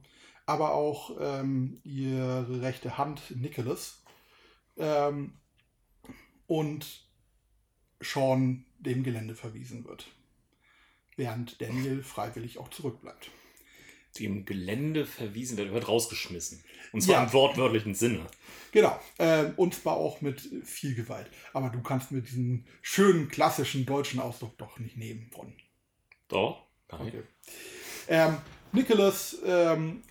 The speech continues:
Speaker 1: ist noch viel direkter als die ehrwürdige Mutter, schmeißt Sean auf den Boden, ähm, und sagt, "Ja, komm mal nicht hoch, wenn du hochkommst, hau ich dir noch eine." Ähm, das konnte ich mir nicht leben lassen. An der Stelle bin auch ich dann aufgestanden.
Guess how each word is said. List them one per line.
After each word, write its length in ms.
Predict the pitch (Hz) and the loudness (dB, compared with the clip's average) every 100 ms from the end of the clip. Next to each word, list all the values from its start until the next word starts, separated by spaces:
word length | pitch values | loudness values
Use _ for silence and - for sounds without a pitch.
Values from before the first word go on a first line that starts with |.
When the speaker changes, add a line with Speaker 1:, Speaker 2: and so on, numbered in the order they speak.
| - | 0
Speaker 1:
ist 360 | 240 - - | 0 -2 -6
noch 220 | 160 190 | 0 0
viel 220 | - - 165 | 0 -2 0
direkter 520 | 139 135 - 143 139 | 0 -2 -2 -2 0
als 180 | 135 - | -2 -4
die 60 | |
ehrwürdige 380 | 147 131 123 123 | -4 -2 -2 -2
Mutter, 440 | 127 127 127 123 - _ _ _ | 0 0 -2 -4 -8 _ _ _
schmeißt 720 | - - 139 143 156 - - | -10 -4 0 0 0 -8 -8
Sean 240 | - 139 139 | -2 -2 -2
auf 100 | 120 | -2
den 200 | 127 123 | -2 2
Boden, 420 | 143 170 165 170 - _ _ _ | 4 4 4 -4 -12 _ _ _
ähm, 520 | - 143 139 131 127 - | -6 0 2 2 0 -2
und 180 | 147 123 | -6 -2
sagt, 460 | 127 123 - - | 0 0 -2 -14
"Ja, 320 | 156 147 156 - _ _ _ _ _ | -10 -6 -6 -10 _ _ _ _ _
komm 200 | - 143 | -2 0
mal 120 | 131 | 2
nicht 200 | 127 127 | 0 0
hoch, 220 | 143 143 - | 0 0 -2
wenn 100 | 131 | -2
du 100 | 123 | -2
hochkommst, 560 | 127 - 113 110 - - _ _ _ _ _ _ _ _ _ _ - | -4 -6 -10 -10 -14 -20 _ _ _ _ _ _ _ _ _ _ -4
hau 120 | 123 | -4
ich 80 | - | -4
dir 60 | |
noch 140 | 117 113 | -10 -8
eine." 280 | 117 135 180 _ _ _ _ _ - | -8 -8 -8 _ _ _ _ _ -8
Ähm, 500 | 156 139 135 135 127 _ _ _ _ _ _ _ _ _ _ _ - | -2 0 0 -2 -4 _ _ _ _ _ _ _ _ _ _ _ -4
das 160 | 165 | -4
konnte 160 | - 135 | -2 0
ich 60 | 131 | 0
mir 60 | |
nicht 160 | 123 117 | 0 0
leben 200 | 123 127 | 0 0
lassen. 400 | 120 123 127 131 | -2 -4 -6 -6
An 100 | 135 | -4
der 120 | 127 | -4
Stelle 220 | 123 123 | -4 -6
bin 160 | 113 117 | -6 -6
auch 140 | 113 | -8
ich 100 | - | -10
dann 160 | - 127 | -10 -8
aufgestanden. 880 | 127 120 120 - 117 110 156 202 | -8 -8 -8 -6 -6 -6 -4 -6